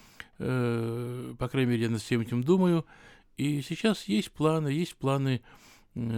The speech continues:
издать, э, книгу, э, вероятно, во Франции и, если получится, в Англии. Э, да, и книга эта будет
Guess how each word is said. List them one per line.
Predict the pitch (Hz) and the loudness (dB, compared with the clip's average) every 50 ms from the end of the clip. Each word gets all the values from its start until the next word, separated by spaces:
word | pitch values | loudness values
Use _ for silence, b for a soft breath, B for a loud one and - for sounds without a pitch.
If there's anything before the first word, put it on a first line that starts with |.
| 113 113 117 120 135 127 | -2 -2 -2 -2 -2 -2
издать, | 123 120 139 135 123 107 - - - - - | -2 0 0 0 0 0 -2 -8 -10 -6 -4
э, | 120 110 110 107 107 117 110 110 113 107 - | -4 -4 -4 -4 -6 -8 -8 -10 -10 -12 -12
книгу, | - - 127 123 117 104 107 107 104 104 107 107 107 107 107 B B B B B B B B B B B B - - | -8 -2 0 0 0 0 0 0 0 0 -2 -4 -6 -8 -12 B B B B B B B B B B B B -16 -12
э, | - - 117 113 113 110 | -8 -6 -6 -4 -4 -2
вероятно, | 120 120 120 117 110 107 - 110 110 | 0 2 2 2 0 0 -2 -2 -2
во | 117 113 | -2 -2
Франции | - - 160 180 190 185 - - 156 147 143 135 127 127 120 110 104 107 110 | 0 2 2 2 2 2 -2 -4 -4 -2 -2 -2 -2 -4 -4 -4 -6 -8 -8
и, | 120 120 117 113 110 107 107 101 107 113 107 | -6 -6 -4 -2 -2 -2 -2 -4 -4 -6 -6
если | 101 - - | -8 -10 -10
получится, | - - 110 107 104 104 - - - - - 110 110 113 117 123 | -8 -6 -6 -6 -6 -8 -10 -12 -14 -10 -8 -8 -8 -8 -8 -6
в | 123 135 151 | -2 0 0
Англии. | 160 160 151 147 139 135 127 131 b b b b b b b b b b b b b b b b _ - | 0 0 -2 -4 -4 -4 -4 -6 b b b b b b b b b b b b b b b b _ -14
Э, | - 110 107 110 110 - - - | -12 -10 -10 -10 -10 -12 -14 -18
да, | - - - 131 123 120 127 151 165 175 170 165 165 151 147 127 - - 98 - - 104 107 107 - - - 123 | -16 -14 -12 -10 -10 -4 -2 0 2 2 2 2 0 -2 -2 -4 -6 -6 -6 -6 -8 -8 -10 -10 -12 -12 -10 -8
и | 135 135 123 | -8 -8 -8
книга | - - 175 190 180 175 | -4 0 0 2 4 2
эта | 160 - 131 113 | 2 2 0 -2
будет | 117 131 127 123 120 - | 0 0 2 2 0 -2